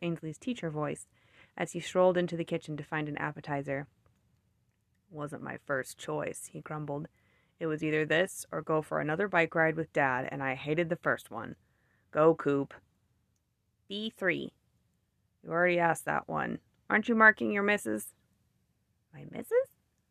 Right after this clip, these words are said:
Cooper asked, perplexed. "Why would I mark my—" "Oh. Um, can we start over?" Daniel chuckled as he went into the kitchen.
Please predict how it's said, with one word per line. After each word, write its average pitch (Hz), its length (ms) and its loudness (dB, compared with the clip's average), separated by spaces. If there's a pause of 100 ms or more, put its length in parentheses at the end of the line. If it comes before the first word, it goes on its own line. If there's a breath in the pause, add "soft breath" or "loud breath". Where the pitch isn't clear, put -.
Cooper 247 340 -8
asked, 240 320 -4
perplexed. 247 540 -4 (760)
"Why 233 220 4
would 302 140 2
I 285 100 6
mark 269 320 6
my—" 254 380 6 (920)
"Oh. 170 880 2 (1080 soft breath)
Um, 226 400 4
can - 180 -2
we 254 100 2
start 247 240 4
over?" 233 380 4 (720)
Daniel 185 300 -2
chuckled 170 400 -4
as 165 160 -4
he 175 80 -4
went 165 160 -4
into 170 180 -6
the 165 120 -6
kitchen. 156 380 -10